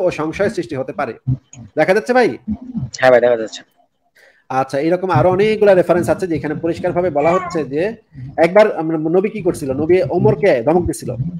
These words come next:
Speaker 1: সেটাও দেখাই। এই যে এটা হচ্ছে ইসলাম কিউএ তে একটা ফতোয়া দেওয়া হয়েছিল, ফতোয়া দেওয়া হয়েছে, এখনো ফতোয়াটা আছে। আহ, ফতোয়াটার লিংক আপনি পেয়ে যাবেন এখানে। এই ফতোয়াটা দিয়েছেন শায়েখ সালেহ আল মুনাজ্জিদ, সৌদি আরবের অনেক বড় আলেম, ঠিক আছে?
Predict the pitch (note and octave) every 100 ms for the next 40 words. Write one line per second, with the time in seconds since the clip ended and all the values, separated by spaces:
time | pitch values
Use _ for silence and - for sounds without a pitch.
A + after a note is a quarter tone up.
0 | C3+ - F3+ F#3 D#3 D3+ A3+ F3 D#3+ D#3+
1 | D#3 F3 F3 F#3+ - F3 E3+ F3+ E3+ F#3+
2 | F#3 F#3 G#3 C4 - _ _ C3+ C#3 F3
3 | A3+ C4+ _ _ - D#3 F3+ E3+ D#3+ D3
4 | D#3+ G3 G3+ D#3 D3+ D#3 D#3 C#3+ E3 D3+
5 | E3 D3 D3 C#3+ B2 D3+ F#3+ B3 - -
6 | - _ _ _ C3 C#3 C3+ D#3 E3 E3
7 | E3+ E3+ F3+ E3+ E3+ E3 D#3 C#3+ E3 E3+
8 | D3+ G3+ G#3 C#3+ D#3 D#3 D#3+ F3 F#3 F3+
9 | F#3 F#3 A3+ - F#3 D#3 C#3 D#3+ F3 G3
10 | E3+ F3 F3+ F3 E3+ C3 C#3 - _ C#3+
11 | C3 B2 B2 E3 E3+ F3+ F#3+ F3 D3+ D3+
12 | D3 C3+ A2 - D#3+ A3+ C3+